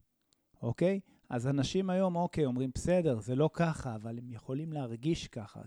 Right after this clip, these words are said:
כי כבר היה בולבול, והיה זה, והיה ככה, ו-, ו-, ו-, הם, אולי הם יכולים להרגיש ככה, כבר ה-,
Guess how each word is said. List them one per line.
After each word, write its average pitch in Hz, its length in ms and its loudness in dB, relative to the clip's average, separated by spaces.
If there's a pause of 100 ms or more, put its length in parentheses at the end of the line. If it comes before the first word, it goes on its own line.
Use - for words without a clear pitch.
כי 113 140 -20
כבר 127 240 -8
היה 131 200 -8
בולבול, 135 560 -2
והיה 117 300 -8
זה, 156 420 -6
והיה - 200 -16 (160)
ככה, 185 320 -2 (600)
ו-, 131 300 -4
ו-, 127 220 -8
ו-, 110 140 -14 (380)
הם, 143 160 -2 (100)
אולי 165 240 8
הם 180 100 4
יכולים 151 420 6
להרגיש 131 580 4
ככה, 127 380 4
כבר 143 260 8
ה-, - 300 4